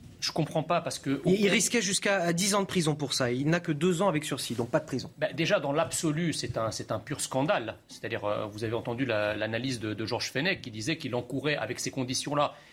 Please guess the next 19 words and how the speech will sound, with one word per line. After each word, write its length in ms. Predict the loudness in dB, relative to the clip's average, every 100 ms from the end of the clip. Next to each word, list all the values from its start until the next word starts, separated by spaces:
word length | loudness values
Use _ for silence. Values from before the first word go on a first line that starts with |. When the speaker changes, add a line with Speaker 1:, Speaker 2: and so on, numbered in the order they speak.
| -6
Speaker 1:
et 80 | -2
surtout 480 | 0 -2 -2 -4 -4 -4 -6
ces 140 | -2
circonstances 580 | -2 -2 -2 -2 -2 0
aggravantes, 600 | -2 0 2 2 0 -2
euh, 200 | -4 -4 -6 -14 -18 -8
euh, 400 | -4 -2 -2 -4
d'ivrognerie 1040 | -4 -2 0 2 4 4 4 2 2 2
et, 160 | 0 -2
et, 200 | -2 -2
et, 280 | -2 -2 -2 -2 -2 -2 -2
et, 20 |
et 40 | 0
de 100 | 0
cho-, 240 | 0 0
et 120 | 0
de 80 | -2
shootage, 580 | -2 -2 0 2 2 0
euh, 220 | 0 -2